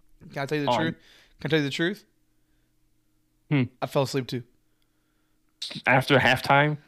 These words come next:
Speaker 2: I was out.
Speaker 1: I fell asleep, like, five minutes into the third quarter,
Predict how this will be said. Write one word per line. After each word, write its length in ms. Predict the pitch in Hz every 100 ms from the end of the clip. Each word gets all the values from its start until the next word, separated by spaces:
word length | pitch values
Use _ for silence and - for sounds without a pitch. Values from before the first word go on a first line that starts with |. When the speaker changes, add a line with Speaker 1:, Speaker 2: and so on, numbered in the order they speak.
| _ _ _
Speaker 2:
I 120 | - 113
was 140 | - 117
out. 240 | 117 - _ -
Speaker 1:
I 120 | 143
fell 220 | 160 170
asleep, 380 | 160 - 170 165
like, 340 | 156 139 131 _ _ _ _
five 400 | - 151 147 151
minutes 320 | 147 147 143
into 160 | 156 147
the 80 | 143
third 240 | 151 143
quarter, 440 | 156 151 151 151